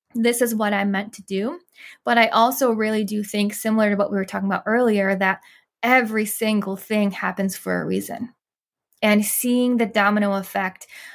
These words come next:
I can look back to my very, very, very first job when I was fifteen working at Subway,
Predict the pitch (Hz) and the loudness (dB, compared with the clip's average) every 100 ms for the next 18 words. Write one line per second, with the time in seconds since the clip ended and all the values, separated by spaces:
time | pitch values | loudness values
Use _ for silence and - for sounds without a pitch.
0 | - - 294 311 330 277 262 262 220 226 | -2 2 2 2 0 2 0 0 -2 2
1 | 240 - 262 226 208 220 240 262 320 349 | 2 0 -4 -4 -4 -4 2 4 4 2
2 | 262 269 294 269 247 254 285 254 262 - | 4 4 4 2 4 4 4 2 0 0
3 | 208 175 170 214 - 233 214 208 214 214 | 2 4 2 -2 -4 -2 2 2 2 -2
4 | 220 - 294 381 - 339 285 285 269 214 | -4 -6 -2 0 2 2 4 2 2 0
5 | 254 294 294 294 - 247 233 208 180 165 | 0 0 -2 -2 -2 0 0 0 0 -2